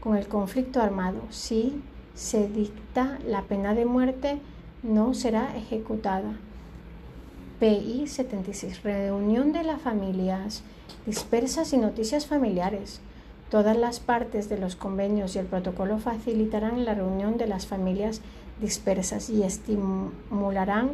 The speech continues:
la acción de las organizaciones humanitarias que se dediquen a esas tareas. P uno setenta y cuatro. El particular, cada parte en conflicto, facilitará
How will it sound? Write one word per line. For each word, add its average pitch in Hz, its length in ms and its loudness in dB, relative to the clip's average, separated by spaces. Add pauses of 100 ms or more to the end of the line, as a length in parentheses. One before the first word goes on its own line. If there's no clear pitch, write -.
(460)
la 202 180 6
acción 247 540 0 (320)
de 208 140 2
las 190 220 0
organizaciones 208 880 0
humanitarias 277 760 4 (400)
que 226 160 2
se 269 200 2
dediquen 247 640 2
a 185 180 0
esas 214 400 -4
tareas. 185 560 -4 (400)
P 214 120 8
uno 233 240 4
setenta 202 400 2
y - 20 -8
cuatro. 180 420 -4
El 208 120 2
particular, 220 720 2 (640)
cada 285 280 2
parte 220 460 -2
en 208 100 0
conflicto, 220 640 0 (440)
facilitará 214 720 2